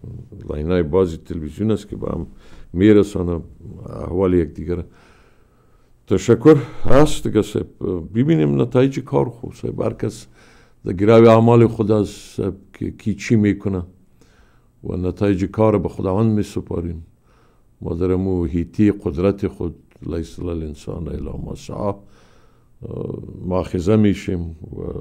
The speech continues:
مکافات می‌شیم. دیگه انشالله شما چیزی کردن می‌توانین، توانایی‌هایی دارین. دوستایی که با شما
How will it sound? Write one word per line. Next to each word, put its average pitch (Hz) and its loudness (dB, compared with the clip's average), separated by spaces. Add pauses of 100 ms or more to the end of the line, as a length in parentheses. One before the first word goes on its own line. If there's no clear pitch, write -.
(260)
مکافات - -4
می‌شیم. 95 -10 (760)
دیگه 76 -10
انشالله 104 2
شما 98 -2
چیزی 95 -8
کردن 92 0
می‌توانین، 90 -4
توانایی‌هایی 85 -2
دارین. 92 0 (840)
دوستایی 95 0
که - -16
با 85 -4
شما 87 -6